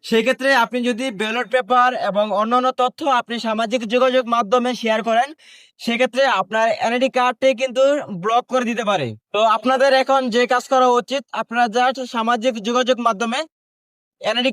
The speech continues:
কার্ড দিয়ে পোস্টাল বুট বিডি অ্যাপ রেজিস্ট্রেশন করার পর কোনো তথ্য শেয়ার করবেন না।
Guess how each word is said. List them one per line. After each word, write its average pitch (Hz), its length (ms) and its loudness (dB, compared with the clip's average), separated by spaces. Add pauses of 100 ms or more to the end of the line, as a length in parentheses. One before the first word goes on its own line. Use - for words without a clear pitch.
কার্ড 254 260 4
দিয়ে 277 180 2 (340)
পোস্টাল 240 380 -6
বুট 247 160 0 (100)
বিডি 254 280 -2
অ্যাপ 247 140 0 (200)
রেজিস্ট্রেশন 247 520 -4
করার 247 240 2
পর 254 100 2 (100)
কোনো 254 200 0
তথ্য 247 160 0 (160)
শেয়ার 226 260 2
করবেন 214 300 -2
না। 285 60 0